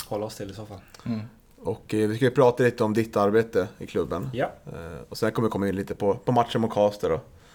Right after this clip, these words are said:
Speaker 3: Eh, och, eh, blicka framåt mot Hammarby T F F-matchen kommande helg.
Speaker 2: Mm, det måste vi göra.
Speaker 3: Eh, men, eh, vi väljer att kalla det Fysmange. Det går väl under det som
Speaker 1: Ja,
Speaker 3: ett
Speaker 1: jo,
Speaker 3: namn,
Speaker 1: men
Speaker 3: tror jag.
Speaker 1: det brukar,
Speaker 3: Ja.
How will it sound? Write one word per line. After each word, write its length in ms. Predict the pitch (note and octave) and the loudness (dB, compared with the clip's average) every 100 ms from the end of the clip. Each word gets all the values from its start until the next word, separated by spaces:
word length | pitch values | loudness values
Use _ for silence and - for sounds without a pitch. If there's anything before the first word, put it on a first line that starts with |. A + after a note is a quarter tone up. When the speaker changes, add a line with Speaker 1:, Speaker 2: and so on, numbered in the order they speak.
| - - - - | -20 -20 -20 -20
Speaker 3:
Eh, 360 | - E2+ F2 D#2 - | -14 -10 -10 -10 -6
och, 380 | E2+ E2+ - - | -4 -4 -6 -6
eh, 300 | D#2+ D2 D#2+ | -4 -4 -2
blicka 280 | A#2+ B2+ B2+ | 0 2 2
framåt 380 | A2+ A2 G#2+ | 4 2 0
mot 300 | G#2 G2 G2+ | -2 -2 -2
Hammarby 420 | - F#2+ D#2 E2+ D2 | -4 -4 -4 -6 -6
T 140 | E2 | -8
F 100 | C#2+ | -8
F-matchen 500 | - - A#2+ - A2 D3 - | -8 -6 -6 -6 -10 -12 -10
kommande 300 | G2 G#2+ G2 | -6 -4 -4
helg. 160 | C2+ - - | -6 -10 -6
Speaker 2:
Mm, 280 | C3 D3+ G3+ | -2 2 2
det 80 | G3 | 0
måste 220 | C#3+ - | -2 -2
vi 60 | |
göra. 160 | F2 E2+ | -2 -2
Speaker 3:
Eh, 600 | G2 - F#2+ G#2 G#2 G#2+ | -4 -6 -8 -6 -8 -4
men, 360 | A2+ A#2+ B2 A#2+ | 2 4 4 4
eh, 340 | A#2+ A2+ A2 | 6 6 6
vi 220 | G#2 B2 | 6 6
väljer 220 | B2+ B2+ | 6 6
att 60 | C3 | 6
kalla 120 | B2+ | 6
det 60 | A#2+ | 4
Fysmange. 720 | - C#3 A2+ - B2+ G2 E2 - - | 4 2 2 2 2 2 -4 -8 -8
Det 120 | A#2 | 0
går 120 | A#2 | 4
väl 120 | G#2+ | 4
under 180 | G#2 G2+ | 4 4
det 60 | G2+ | 6
som 80 | |
Speaker 1:
Ja, 200 | B2 C#3 C#3+ | 8 8 6
Speaker 3:
ett 60 | |
Speaker 1:
jo, 60 | C#3+ | 6
Speaker 3:
namn, 80 | C#3 | 4
Speaker 1:
men 120 | C#3 | 4
Speaker 3:
tror 100 | C3+ | 6
jag. 100 | B2 | 6
Speaker 1:
det 40 | |
brukar, 480 | A2+ G#2+ G#2 G#2+ G#2 | 4 2 2 2 0
Speaker 3:
Ja. 80 | G#2 | -4